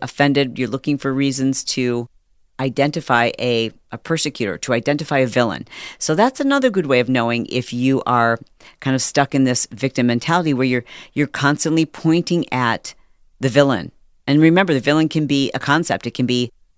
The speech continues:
a circumstance like your spouse has died. It could be a circumstance like you have cancer. And of course, it can be a person, right? So it can be anything that you're pointing to and saying, "Because of this or because of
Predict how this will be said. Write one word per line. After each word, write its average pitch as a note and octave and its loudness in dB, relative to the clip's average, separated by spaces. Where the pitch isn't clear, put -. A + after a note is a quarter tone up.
a C3+ -4
circumstance D3+ 0
like A#2+ -4
your A#2+ -2
spouse C3+ 2
has C#3 -2
died. G#2+ -2
It A#2+ -6
could - -6
be A#2+ -2
a A#2+ 0
circumstance B2 -2
like B2 -2
you C3+ 0
have C3+ -2
cancer. D3+ 0
And F3+ 2
of F#3 -2
course, F#3+ 2
it F#3 -2
can F3 -2
be E3+ 4
a E3 2
person, E3+ -2
right? A#2+ -8
So - -2
it F3+ -6
can G3+ -4
be - -8
anything B3 0
that G#3+ -2
you're F3+ 2
pointing E3 0
to C#3+ -2
and B2+ -2
saying, C#3 0
"Because F3 0
of D#3 -4
this A#2+ 0
or C3 0
because D3+ 0
of C3+ 0